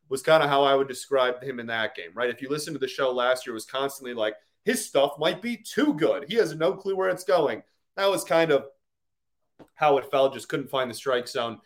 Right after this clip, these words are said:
Uh, and, y-, you know, this is the third time the White Sox has fa-, have faced Alex Lange in a week, a week and a half, maybe. Um, and if you look at the spray chart from the first two outings,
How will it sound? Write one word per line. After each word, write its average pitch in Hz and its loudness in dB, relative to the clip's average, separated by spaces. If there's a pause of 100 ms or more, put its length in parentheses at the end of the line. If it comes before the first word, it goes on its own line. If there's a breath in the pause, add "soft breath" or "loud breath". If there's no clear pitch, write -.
(300 soft breath)
Uh, 113 2
and, 113 -6 (120)
y-, 156 -10
you 170 -2
know, 147 4 (140)
this 165 -4
is 151 -8
the 151 -2
third 160 4
time 147 0
the 135 2
White 131 0
Sox 127 0
has 120 -10
fa-, 127 -4
have 139 -6
faced 156 -4
Alex 135 2
Lange 127 -2
in 127 -4
a 107 -4
week, 117 -12 (800)
a 117 2
week 127 -6
and 120 0
a 110 0
half, 117 -2
maybe. 139 -2 (340 soft breath)
Um, 113 0
and 131 2 (160)
if 156 -4
you 147 -8
look 175 2
at 143 0
the 131 -2
spray 156 0
chart 113 -2
from 135 -10
the 120 -4
first 156 -6
two 139 -2
outings, 139 0